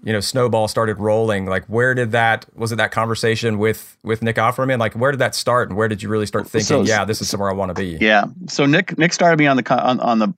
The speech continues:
Speaker 2: uh, kinda rolling on the conversation, and he really encouraged me at the end of the, so Nick gave me this, this, this hour-long interview, and you can find a copy of, uh,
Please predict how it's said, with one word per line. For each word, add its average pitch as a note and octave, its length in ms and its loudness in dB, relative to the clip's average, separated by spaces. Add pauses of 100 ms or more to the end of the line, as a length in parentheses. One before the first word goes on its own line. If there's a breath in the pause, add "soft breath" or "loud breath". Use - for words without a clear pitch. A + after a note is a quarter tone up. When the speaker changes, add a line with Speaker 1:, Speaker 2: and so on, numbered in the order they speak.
Speaker 2:
uh, G2+ 400 0 (260)
kinda A2 200 0
rolling A#2+ 320 2
on A2 100 4
the G2+ 60 0
conversation, G#2+ 720 -2
and F#2+ 200 -4 (220 loud breath)
he D3+ 140 4
really E3 180 6
encouraged C3 340 2
me A2+ 120 2
at G2 60 -2
the A#2 100 2
end A2+ 140 0
of - 140 -8
the, A2+ 140 -2
so A2 340 0
Nick C3 220 0
gave B2+ 160 2
me A#2 80 2
this, A2 220 -2
this, G#2+ 240 -4 (100)
this G2+ 320 -2
hour-long B2+ 360 4
interview, G2 340 0
and G2+ 100 0
you A2+ 60 0
can A2 100 -6
find B2+ 220 0
a G#2 60 0
copy G#2+ 360 0
of, F#2+ 240 -2
uh, F2 160 0